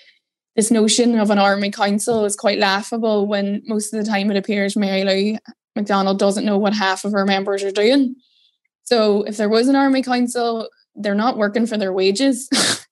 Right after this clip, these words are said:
Um, but I don't think, yeah, I think they are probably regarded the same,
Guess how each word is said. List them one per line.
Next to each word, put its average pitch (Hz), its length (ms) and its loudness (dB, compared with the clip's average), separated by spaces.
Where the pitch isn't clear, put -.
Um, 208 560 -6
but - 420 -2
I 269 100 -2
don't 311 280 -2
think, 247 580 -6
yeah, 285 240 2
I 285 120 2
think 349 400 -2
they 233 460 -2
are 247 120 -2
probably 262 520 0
regarded 226 520 -2
the 220 100 -6
same, 208 520 -4